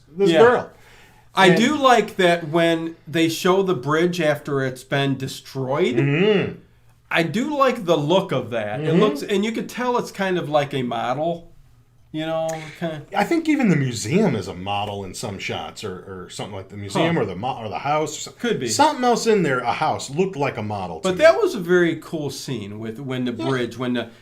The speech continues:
Speaker 2: when the golem starts walking back to the truck.
Speaker 1: And I think
Speaker 2: Yeah.
Speaker 1: after this, uh,
Speaker 2: Very cool.
Speaker 1: after this bridge incident,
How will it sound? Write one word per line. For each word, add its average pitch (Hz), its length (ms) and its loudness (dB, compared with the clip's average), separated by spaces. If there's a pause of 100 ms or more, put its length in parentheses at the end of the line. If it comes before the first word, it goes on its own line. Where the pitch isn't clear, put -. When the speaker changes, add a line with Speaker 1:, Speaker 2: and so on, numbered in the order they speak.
Speaker 2:
when 135 220 0
the 123 80 -4
golem 123 480 -2
starts 110 360 -8
walking 117 360 -6
back 120 260 -4
to 131 100 -6
the 110 140 -8
truck. - 480 -8 (160)
Speaker 1:
And 180 140 -2
I - 20 2
think 285 240 -4
Speaker 2:
Yeah. - 200 -4
Speaker 1:
after 226 280 -2
this, 202 340 2
uh, 185 340 2 (220)
Speaker 2:
Very 139 280 -2
cool. 101 360 -12 (160)
Speaker 1:
after 226 380 -2
this 196 160 2
bridge 139 460 0
incident, 104 560 -8